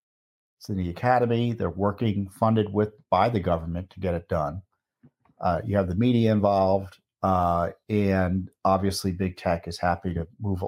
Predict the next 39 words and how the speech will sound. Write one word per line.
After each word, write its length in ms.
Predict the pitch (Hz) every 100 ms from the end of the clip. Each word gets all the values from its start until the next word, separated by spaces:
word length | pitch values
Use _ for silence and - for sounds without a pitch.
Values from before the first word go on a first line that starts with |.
| -
move 240 | 110 107 92
with 220 | 87 -
them. 200 | - - _ _ _ _ _ -
And 140 | 120
what 160 | 123 123
Musk 300 | 135 156 -
has 160 | 117 98
done 460 | 120 120 113 107
is 220 | 95 95
he's, 260 | 104 101 98 - - 104
has 220 | 101 95 -
thrown 220 | 131 131
a 40 |
monkey 360 | 101 110 110 113
wrench 340 | 95 85 85
into 200 | 95 95
all 280 | - 85 82
of 80 | 69
that. 260 | 64 - - _ _ _ _ _ _ _ -
And 520 | 110 107 104 104 101 -
it's 440 | 107 104 - - 101
a 80 |
central 480 | 98 - 135 139 139
battle 540 | 104 92 85 92 - -
in 180 | 104 98
the 160 | 98
efforts 340 | 101 90 104 -
for 340 | 104 95 92 -
free 180 | 117 104
speech 360 | - 104 95
and 100 | 95
the 60 | 87
First 320 | - 95 -
Amendment, 400 | 92 85 90 101
at 80 | -
least 240 | 92 -
here 180 | 104 92
in 60 | 82
America. 540 | 80 76 73 - 113